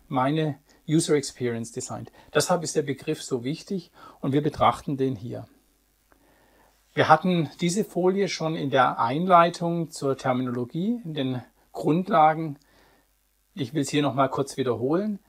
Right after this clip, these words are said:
Interface Design, dabei geht's drum, um das User Interface. Typischerweise,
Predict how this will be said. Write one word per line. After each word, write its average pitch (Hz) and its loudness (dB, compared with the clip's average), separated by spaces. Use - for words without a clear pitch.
Interface 180 4
Design, 143 -2
dabei 139 6
geht's 143 -4
drum, 135 -4
um 131 -8
das 123 -2
User 135 -2
Interface. 120 -6
Typischerweise, 139 2